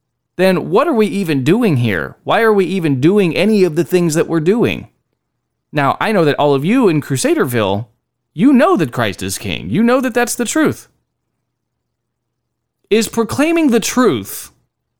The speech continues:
disingenuous and bad form?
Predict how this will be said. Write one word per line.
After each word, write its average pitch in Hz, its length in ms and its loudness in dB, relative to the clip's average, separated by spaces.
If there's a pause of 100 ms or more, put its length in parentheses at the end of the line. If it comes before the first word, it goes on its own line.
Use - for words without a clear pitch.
(760)
disingenuous 180 840 0
and 120 140 -2
bad 117 280 -4
form? 107 480 -6